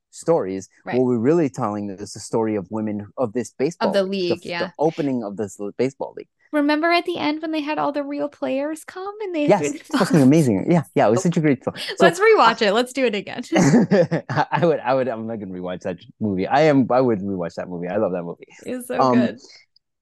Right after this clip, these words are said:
Speaker 1: I mean, it's Dragon. It, this was one of the worst things I've ever experienced in my life.
Speaker 2: <laughs>
Speaker 1: Now, I, what, what insults me the most is, like, if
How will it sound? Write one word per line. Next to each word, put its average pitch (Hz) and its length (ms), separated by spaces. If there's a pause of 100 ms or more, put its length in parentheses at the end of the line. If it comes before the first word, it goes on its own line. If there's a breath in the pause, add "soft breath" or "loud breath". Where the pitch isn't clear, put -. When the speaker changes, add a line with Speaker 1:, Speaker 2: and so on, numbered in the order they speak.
(260)
Speaker 1:
I 156 120
mean, 143 240 (120)
it's 135 160
Dragon. 98 400
It, 143 220
this 170 180
was 214 160
one 175 140
of 143 60
the 117 60
worst 98 240
things 95 200
I've 85 120
ever 87 300 (140)
experienced 107 500
in 90 80
my 76 80
life. - 420 (540)
Speaker 2:
<laughs> - 540
Speaker 1:
Now, 147 380 (1000)
I, 190 100
what, 175 400
what 151 180
insults 170 400
me 233 100
the 190 120
most 107 500
is, 107 280
like, 92 280
if 117 200